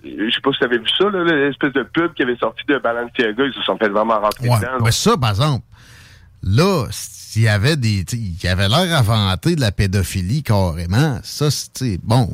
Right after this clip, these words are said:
Speaker 2: euh, ça, c'est une bonne chose qu'il se soit fait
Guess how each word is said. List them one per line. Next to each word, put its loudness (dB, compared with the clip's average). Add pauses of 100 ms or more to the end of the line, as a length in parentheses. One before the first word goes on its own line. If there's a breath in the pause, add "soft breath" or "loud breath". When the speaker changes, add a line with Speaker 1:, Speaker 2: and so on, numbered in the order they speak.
Speaker 2:
euh, -8
ça, -4
c'est -6
une 2
bonne 4
chose 2
qu'il -4
se -2
soit 2
fait 0